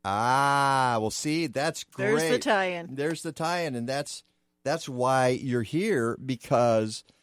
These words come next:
Speaker 1: whenever I need to know about what's going on in the horticultural world and the,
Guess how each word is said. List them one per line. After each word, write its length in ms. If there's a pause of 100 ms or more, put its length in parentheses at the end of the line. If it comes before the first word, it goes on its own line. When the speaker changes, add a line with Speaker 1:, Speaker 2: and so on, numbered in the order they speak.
(300)
Speaker 1:
whenever 460
I 120
need 240
to 120
know 280
about 280
what's 160
going 280
on 160
in 60
the 80
horticultural 680
world 380
and 540
the, 300